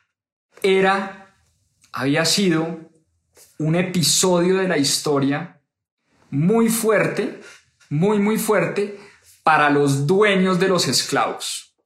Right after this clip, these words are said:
Porque a los dueños de los esclavos les tocaba mantener a los esclavos y les costaba mucho mantener a sus esclavos y darles comida y mantener a un mundo de,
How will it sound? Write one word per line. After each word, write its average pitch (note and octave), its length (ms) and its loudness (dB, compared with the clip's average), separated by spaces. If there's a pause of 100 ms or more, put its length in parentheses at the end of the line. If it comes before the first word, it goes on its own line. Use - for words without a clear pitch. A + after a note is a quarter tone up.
(640)
Porque E3 300 0
a D#3+ 40 2
los D3+ 280 0
dueños G3+ 440 2
de A3+ 60 2
los A3 160 0
esclavos F3 840 0
les D3+ 200 -2
tocaba C#3+ 500 0
mantener F3 800 0
a D#3 80 0
los C3+ 180 -2
esclavos - 800 -4 (340)
y F3+ 80 0
les F#3 220 2
costaba E3+ 400 0
mucho G3+ 380 0
mantener F3+ 640 0
a F#3 80 0
sus F#3 180 -4
esclavos E3 800 -2 (460)
y G#3 160 0
darles G3+ 460 2
comida F3 840 -2 (640)
y F#3+ 160 -2
mantener F3+ 580 0
a G3 60 2
un G#3 100 0
mundo G#3+ 380 0
de, F#3 520 -2